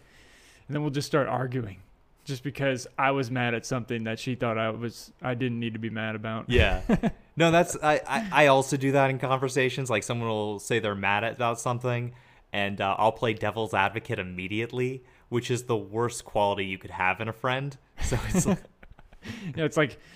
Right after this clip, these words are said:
Speaker 1: yeah, but that's always fun, though, in a conversation,
Speaker 2: Yeah.
Speaker 1: too, 'cause then you watch your buddies get, like, over the top mad,
Speaker 2: Mm-hmm.
Speaker 1: and then it's like, uh, your own show that you're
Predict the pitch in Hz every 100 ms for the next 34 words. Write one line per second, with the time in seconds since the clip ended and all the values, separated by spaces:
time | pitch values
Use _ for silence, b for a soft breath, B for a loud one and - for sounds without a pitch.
0 | 156 170 170 175 220 - 202 143 - 127
1 | 135 110 107 117 117 131 120 104 120 117
2 | 131 117 127 123 131 120 139 135 - 139
3 | 131 117 120 - 123 107 110 123 117 120
4 | 113 127 117 120 113 147 - - - _
5 | _ _ 156 160 156 139 127 127 120 120
6 | 143 135 139 151 131 127 107 107 _ b
7 | b b b b b - 123 117 - 117
8 | 113 - 123 117 113 113 117 131 135 -
9 | 160 170 143 127 123 147 139 135 -